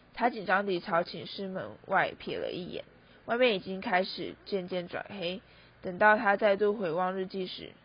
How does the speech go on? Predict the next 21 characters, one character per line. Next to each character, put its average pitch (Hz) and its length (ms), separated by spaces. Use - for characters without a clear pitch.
正 226 180
好 165 140
看 180 240
到 180 160
页 185 200
面 180 200
上 185 260
浮 - 160
现 185 180
出 196 200
新 220 200
的 214 140
字 165 200
迹。 - 260
“让 254 160
我 202 160
显 - 220
示 190 180
给 131 200
你 - 60
看。” - 260